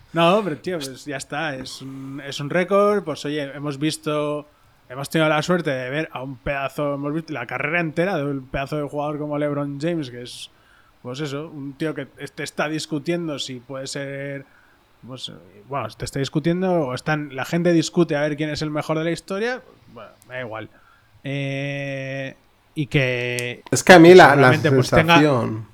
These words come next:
Speaker 2: con
Speaker 1: Pero,
Speaker 2: lo-,
Speaker 1: tío,
Speaker 2: con
Speaker 1: tienes que entender que los, gente
Speaker 2: Sí,
Speaker 1: que no ha
Speaker 2: sí.
Speaker 1: visto jugar nunca a Michael Jordan, pues
Speaker 2: Ya,
Speaker 1: es
Speaker 2: ya.
Speaker 1: que es muy difícil que no piense que LeBron es el mejor cuando lo has visto jugar seiscientas cincuenta finales de la N B A. Con
Speaker 2: No,
Speaker 1: equipos a veces
Speaker 2: pero
Speaker 1: que,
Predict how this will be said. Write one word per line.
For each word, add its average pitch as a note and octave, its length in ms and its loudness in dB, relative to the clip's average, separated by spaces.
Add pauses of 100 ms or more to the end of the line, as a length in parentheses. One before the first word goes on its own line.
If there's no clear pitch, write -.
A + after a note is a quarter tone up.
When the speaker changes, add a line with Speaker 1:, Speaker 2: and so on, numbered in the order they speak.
(1000)
Speaker 2:
con B2+ 140 -2
Speaker 1:
Pero, D3 140 4
Speaker 2:
lo-, - 40 2
Speaker 1:
tío, G#3 260 4
Speaker 2:
con - 140 -4
Speaker 1:
tienes F3 180 -2
que - 100 0
entender G3+ 440 2
que F3 100 0
los, C#3 200 -4 (120)
gente E3 300 -4
Speaker 2:
Sí, G3 60 -2
Speaker 1:
que G3+ 80 -2
no F#3+ 80 0
ha - 20 0
Speaker 2:
sí. F#3 60 2
Speaker 1:
visto F3+ 260 -4
jugar E3 260 2
nunca E3 260 -2
a D#3+ 40 0
Michael D3+ 340 -2
Jordan, D3 440 -2 (2000)
pues B2 120 -4
Speaker 2:
Ya, G#2+ 120 4
Speaker 1:
es D3 100 2
Speaker 2:
ya. - 60 -4
Speaker 1:
que F#3 60 4
es D#3+ 120 0
muy F#3+ 180 4
difícil F3+ 460 4
que D#3+ 140 2
no D#3+ 100 4
piense D#3+ 320 4
que D#3 80 2
LeBron D3+ 480 2
es D3+ 180 -2
el D#3 80 0
mejor D#3 300 0
cuando F3 220 0
lo D#3+ 60 4
has D#3 80 0
visto D#3 200 -2
jugar E3 380 2
seiscientas D#3+ 580 4
cincuenta E3 460 6
finales E3 360 4
de E3+ 80 2
la F3 100 2
N D3+ 120 2
B C3 120 0
A. F3+ 180 -2 (440)
Con D3+ 160 4
Speaker 2:
No, D3 60 2
Speaker 1:
equipos D#3 400 2
a E3 80 4
veces F3 320 2
Speaker 2:
pero - 100 0
Speaker 1:
que, E3 420 6